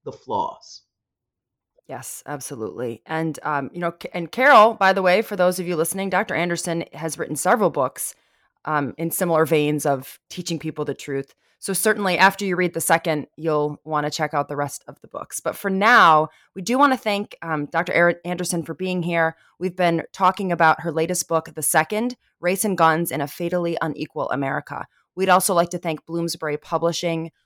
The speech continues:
Speaker 2: Without publishing houses like Bloomsbury, this kind of work, New Books Network, it would be very hard to run, uh, as a nonprofit volunteer organization. So please head over to Bloomsbury's website and check out the book. If you're not interested in a copy for yourself, uh,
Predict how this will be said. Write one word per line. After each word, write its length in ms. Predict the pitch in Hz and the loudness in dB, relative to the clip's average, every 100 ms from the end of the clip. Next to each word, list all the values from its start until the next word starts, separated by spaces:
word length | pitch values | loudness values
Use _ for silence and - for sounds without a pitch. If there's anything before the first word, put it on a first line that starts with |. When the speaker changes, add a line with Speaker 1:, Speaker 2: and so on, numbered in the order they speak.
| _ | _
Speaker 2:
Without 300 | 160 147 165 | -2 4 4
publishing 400 | - 175 175 175 | 4 -2 -2 -2
houses 420 | 160 156 160 165 | -2 0 0 -4
like 200 | 160 160 | -2 -6
Bloomsbury, 720 | 156 165 160 - 160 156 156 - | -6 -8 -6 -6 -2 -2 -2 -6
this 140 | 160 | -10
kind 200 | 170 165 | -6 -4
of 120 | 160 | -4
work, 340 | 147 160 160 - | -2 -2 -2 -4
New 100 | 156 | -8
Books 220 | 151 - | -8 -8
Network, 420 | 151 - 156 147 | -6 -2 -2 -2
it 60 | - | -6
would 140 | 147 | -10
be 100 | 156 | -10
very 260 | 151 151 156 | -6 -4 -2
hard 300 | 147 147 143 | -2 -2 -4
to 140 | 160 | -8
run, 420 | 147 143 143 147 - _ _ | -4 -2 -2 -4 -8 _ _
uh, 140 | 139 - | -8 -2
as 160 | 151 | -2
a 60 | 156 | 0
nonprofit 560 | 156 147 139 147 143 | -2 -2 -2 -6 -6
volunteer 420 | 147 143 143 143 147 | -4 -4 -4 -6 -4
organization. 800 | 143 143 139 131 131 165 170 175 _ _ | -2 -2 -6 -6 -8 -8 -8 -10 _ _
So 160 | - 180 | -12 -12
please 480 | - 240 247 240 - | -10 -6 -4 -4 -6
head 160 | 185 190 | -2 -2
over 180 | 180 185 | -2 -4
to 280 | 180 160 - | -8 -12 -16
Bloomsbury's 520 | 175 175 - 165 156 147 | -10 -10 -8 -4 -4 -2
website 480 | 147 - 151 151 - _ _ _ | -4 -2 0 0 -4 _ _ _
and 80 | 160 | -8
check 240 | - 160 | -2 0
out 160 | 156 - | 0 -4
the 60 | |
book. 320 | 156 196 196 - | -4 -2 -2 -4
If 120 | 175 | -8
you're 100 | 214 | -2
not 160 | 277 330 | -2 -2
interested 400 | 294 330 - 320 | -4 -4 -4 -4
in 100 | 254 | -4
a 60 | 226 | -4
copy 500 | - 214 220 220 214 | 2 2 2 -4 -6
for 140 | - 196 | -8 -6
yourself, 540 | 165 - 156 262 - _ _ _ | -4 0 0 0 -4 _ _ _
uh, 160 | - 156 | -6 -6